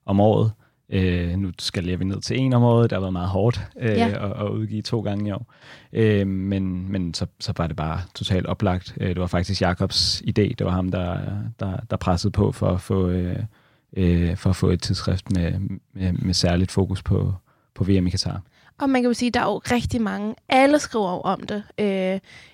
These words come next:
Speaker 2: øhm, altså, alle
Speaker 1: Mm.
Speaker 2: medier. Øh, også dem, der, øh, slet ikke ved, hvad fodbold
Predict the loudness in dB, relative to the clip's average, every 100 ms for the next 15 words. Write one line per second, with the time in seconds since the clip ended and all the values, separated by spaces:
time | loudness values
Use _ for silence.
0 | -10 -4 -4 -4 -8 -10 -4 -2 -2 -2
1 | -6 -18 _ 0 2 4 2 2 2 2
2 | -4 _ _ -4 0 0 -2 -8 -8 _
3 | -20 -20 -20 -20 -10 -2 0 2 0 2
4 | 0 2 2 2 0 -4 -6 -2 -2 2
5 | 2 0 -4 -4 -2 -4